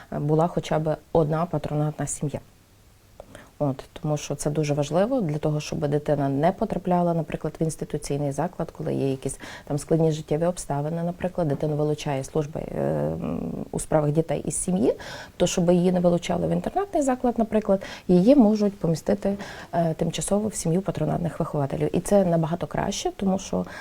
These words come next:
дитина не отримує стрес і травму, е, від того. Верніше, вона і теж стресує, але це набагато менше, ніж коли ти опиняєшся в інституційному закладі. І, е,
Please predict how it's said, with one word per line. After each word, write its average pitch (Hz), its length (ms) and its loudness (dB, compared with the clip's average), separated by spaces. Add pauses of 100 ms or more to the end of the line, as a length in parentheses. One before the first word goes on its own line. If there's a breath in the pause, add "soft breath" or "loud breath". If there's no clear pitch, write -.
(120)
дитина 160 380 4
не 202 420 0
отримує 196 460 2
стрес 185 340 -2
і - 40 0
травму, 175 480 2
е, - 120 -4 (580)
від 165 160 -4
того. 170 320 2 (380 loud breath)
Верніше, 185 440 2
вона 190 180 2
і 190 60 2
теж 220 200 0
стресує, 165 560 -2
але 170 220 4
це 170 140 -4
набагато 185 420 0
менше, 190 380 0
ніж 160 240 -2
коли 170 420 0
ти 165 280 -2 (240 loud breath)
опиняєшся 165 540 -2
в 160 40 -2
інституційному 160 800 -4
закладі. - 460 -6 (580 loud breath)
І, 170 520 6 (520 loud breath)
е, 160 420 0